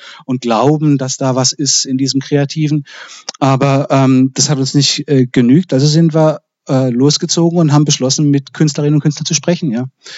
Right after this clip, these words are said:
Und wir haben mittlerweile über hundert Interviews geführt mit, äh, eben Künstlern aus allen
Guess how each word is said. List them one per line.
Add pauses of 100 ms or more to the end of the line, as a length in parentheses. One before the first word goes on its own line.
(200)
Und
wir
haben
mittlerweile
über
hundert
Interviews
geführt
mit,
äh, (360)
eben
Künstlern
aus
allen